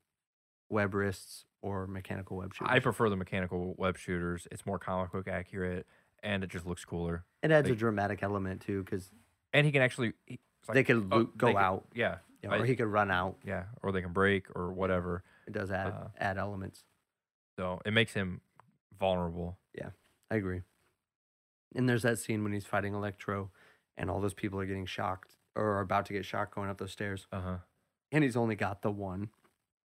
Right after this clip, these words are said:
Speaker 1: And the whole thing is done in slow motion. I think that's a really well done shot
Speaker 2: Mm-hmm.
Speaker 1: to show off his abilities. I'll be honest, though, it's, uh, Sally Fields in that one I don't like as much.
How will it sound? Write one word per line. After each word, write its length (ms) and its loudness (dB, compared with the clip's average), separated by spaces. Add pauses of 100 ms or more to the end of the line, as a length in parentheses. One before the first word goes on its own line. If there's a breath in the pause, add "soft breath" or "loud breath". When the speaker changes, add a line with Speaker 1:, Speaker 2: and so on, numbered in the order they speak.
(480)
Speaker 1:
And 120 -4
the 100 -2
whole 120 -2
thing 180 -4
is 120 -6
done 180 -4
in 80 -6
slow 240 -6
motion. 400 -4 (320 loud breath)
I 100 -6
think 140 0
that's 180 -4
a 40 -4
really 540 -2
well 200 -4
done 160 -6
shot 380 -8
Speaker 2:
Mm-hmm. 380 -8
Speaker 1:
to 100 -4
show 300 2
off 180 -4
his 160 -6
abilities. 560 -6 (720)
I'll 80 -2
be 100 2
honest, 260 0
though, 180 6
it's, 180 0
uh, 160 2
Sally 360 0
Fields 300 -2
in 80 -2
that 140 0
one 160 -2
I 80 -2
don't 600 -6
like 280 -4
as 160 -4
much. 440 -10